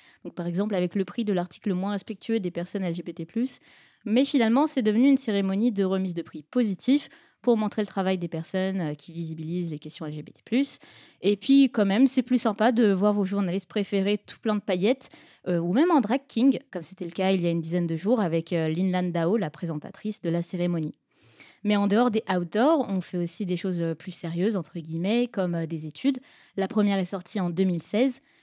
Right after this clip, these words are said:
Les journalistes de la J L avaient regardé Touche pas à mon poste pendant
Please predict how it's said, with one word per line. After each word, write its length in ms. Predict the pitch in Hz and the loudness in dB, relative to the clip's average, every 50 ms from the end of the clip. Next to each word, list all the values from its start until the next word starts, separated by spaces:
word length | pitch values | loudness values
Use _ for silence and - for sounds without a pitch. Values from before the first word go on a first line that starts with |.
| _ _ - | _ _ -2
Les 80 | 196 | -2
journalistes 420 | 185 196 202 196 190 196 214 202 196 | 0 0 0 0 0 -2 -2 -2 0
de 60 | 190 | 0
la 100 | 190 185 | 2 2
J 200 | 185 185 202 214 | 0 2 2 2
L 180 | 220 220 220 - | 2 2 2 0
avaient 240 | 202 185 175 170 175 | -2 -4 -4 -2 -2
regardé 480 | 180 190 180 185 185 185 180 185 208 | -2 -2 0 0 0 0 0 -2 -4
Touche 280 | - - - 277 - - | -4 -4 -4 -6 -4 0
pas 120 | - 277 | 2 4
à 60 | 269 | 4
mon 160 | 254 247 240 233 | 4 4 2 2
poste 280 | - 240 240 233 - | 0 0 -2 -2 -2
pendant 280 | - 202 185 180 180 | -6 -4 -4 -4 -4